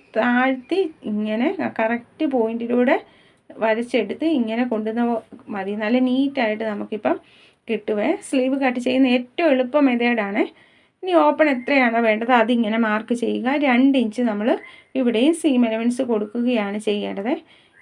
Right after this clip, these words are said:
ഇനി ഈ പോയിന്റുകളെ തമ്മിൽ നമ്മൾ ഇതുപോലെ വെച്ച് കൊടുത്ത്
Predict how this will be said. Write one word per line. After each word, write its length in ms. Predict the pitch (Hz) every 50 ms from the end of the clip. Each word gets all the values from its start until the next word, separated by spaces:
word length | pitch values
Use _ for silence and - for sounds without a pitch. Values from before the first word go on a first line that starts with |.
| -
ഇനി 140 | 359 359 359 339 320
ഈ 40 | 320 330 320 311
പോയിന്റുകളെ 560 | 285 240 240 247 254 240 262 247 254 262 269 262 262 233
തമ്മിൽ 280 | 214 214 220 240 277 339 330 269
നമ്മൾ 160 | 233 226 226 220 220
ഇതുപോലെ 380 | 226 233 226 240 240 247 262 254 220
വെച്ച് 220 | 196 196 - - 240 226
കൊടുത്ത് 320 | 208 196 190 208 214 311